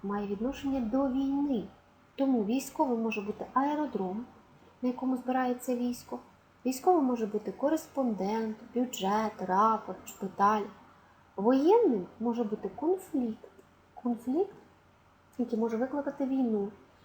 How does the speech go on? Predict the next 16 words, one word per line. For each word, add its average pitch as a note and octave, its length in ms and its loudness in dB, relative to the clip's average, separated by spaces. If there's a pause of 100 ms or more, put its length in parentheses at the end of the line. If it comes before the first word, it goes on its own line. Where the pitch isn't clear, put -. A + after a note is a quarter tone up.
(140)
Воєнним G#3 480 0
може D#4 200 0
бути E4+ 240 0
вторгнення. A#3+ 1160 -2 (720)
Воєнною G#3+ 520 -2
може D#4+ 200 0
бути E4 220 -6
провокація. B3 1120 0 (560)
Воєнний G#3 440 -2
може C#4+ 200 -2
бути E4 260 -4
злочин. C4 760 -2 (840)
Воєнний G#3 500 -2
може D#4 200 -2
бути E4+ 260 -4
стан. A#3+ 600 -2